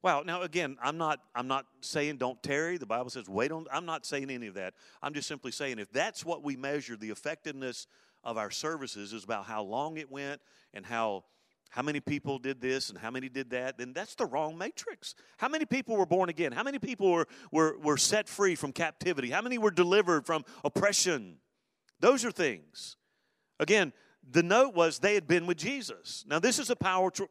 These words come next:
powerful truth that we need to grab hold of in these dark times that we live in. All around us, we see the signs of diminishing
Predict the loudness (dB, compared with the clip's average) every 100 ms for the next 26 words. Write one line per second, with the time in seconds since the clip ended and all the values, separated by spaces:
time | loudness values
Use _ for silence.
0 | -2 0 0 -2 -4 -2 -2 -2 -2 -2
1 | -2 2 0 -2 -10 2 2 4 4 4
2 | 4 2 -2 -2 4 2 2 -6 -4 -4
3 | -4 -4 -4 -4 -4 -6 -8 _ -8 4
4 | 4 6 2 -2 -2 -4 -4 -4 -2 -4
5 | -4 -4 -4 -4 -6 -6 -8 -8 -4 -2
6 | -2 -6 -6 -8